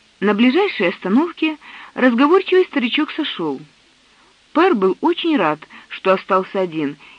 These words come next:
ибо рассказы пастора разбудили в нём невесёлые мысли. Поезд тронулся, а Пэр всё думал, как мало он в сущности знал о своей семье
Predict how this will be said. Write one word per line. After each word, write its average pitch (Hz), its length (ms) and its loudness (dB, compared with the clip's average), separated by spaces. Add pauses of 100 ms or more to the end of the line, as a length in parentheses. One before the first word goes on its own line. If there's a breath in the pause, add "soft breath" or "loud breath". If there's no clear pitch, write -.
(180 loud breath)
ибо 220 200 2
рассказы 240 440 -2
пастора 175 640 -4 (300 loud breath)
разбудили 277 580 2
в 311 40 0
нём 302 320 0
невесёлые 285 600 -2
мысли. 151 640 -4 (800)
Поезд 330 420 0
тронулся, 156 680 -8 (460 soft breath)
а 175 100 -2
Пэр 269 280 0
всё 302 240 -6
думал, 160 500 -6 (420 soft breath)
как 226 220 -2
мало 285 380 6
он 226 200 0
в - 60 -12
сущности 320 640 -2 (260 loud breath)
знал 285 440 4
о 214 80 -2
своей 247 380 0
семье 269 360 2